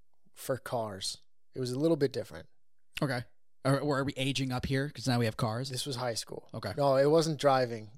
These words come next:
Speaker 1: It was, <laughs> it might be illegal.
Speaker 2: Oh,
Speaker 1: But
Speaker 2: no.
Speaker 1: statute of
Speaker 2: Okay.
Speaker 1: limitations gone. Like, it's fine. We would get cardboard, and it always ended up being me because I was the one who drew. So I would draw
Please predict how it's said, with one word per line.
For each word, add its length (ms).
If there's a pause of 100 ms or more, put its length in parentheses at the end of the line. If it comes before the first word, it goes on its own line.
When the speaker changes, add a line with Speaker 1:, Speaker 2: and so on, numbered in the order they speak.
(140)
Speaker 1:
It 80
was, 380 (2000)
<laughs> 80
it 380
might 180
be 140
illegal. 560 (160)
Speaker 2:
Oh, 360
Speaker 1:
But 380
Speaker 2:
no. 160
Speaker 1:
statute 320
of 60
Speaker 2:
Okay. 100
Speaker 1:
limitations 680
gone. 420
Like, 180
it's 100
fine. 280 (880)
We 160
would 320
get 200
cardboard, 600 (680)
and 240
it 100
always 220
ended 180
up 80
being 220
me 200
because 240
I 80
was 100
the 60
one 100
who 120
drew. 440 (880)
So 420 (260)
I 100
would 180
draw 460